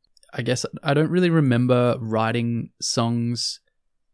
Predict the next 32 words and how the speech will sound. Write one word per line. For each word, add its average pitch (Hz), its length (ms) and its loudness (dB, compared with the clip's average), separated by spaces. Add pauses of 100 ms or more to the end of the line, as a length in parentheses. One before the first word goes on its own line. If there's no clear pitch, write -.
(100)
kind 117 200 -2
of - 160 -10
too 127 320 2
often. 160 280 0
I, 147 120 2
like, 113 180 0
have, 120 160 -2
like, 113 180 0
a 117 40 -4
vivid 107 440 -4
kind 107 200 -2
of 104 120 -6
memory 107 420 -2
of, 101 100 -6
like, 104 160 -4
where 101 280 -2
I 101 100 -2
was, 98 520 -4 (760)
um, 101 320 -2
when 104 160 -2
I 101 100 -2
wrote 98 360 -2
a 127 60 -4
song. 143 320 -2
But 107 160 -4
that 107 200 0
song 156 200 0
in 147 80 0
particular, 120 720 0
for - 180 -8
whatever 110 260 -2
reason, 104 540 -4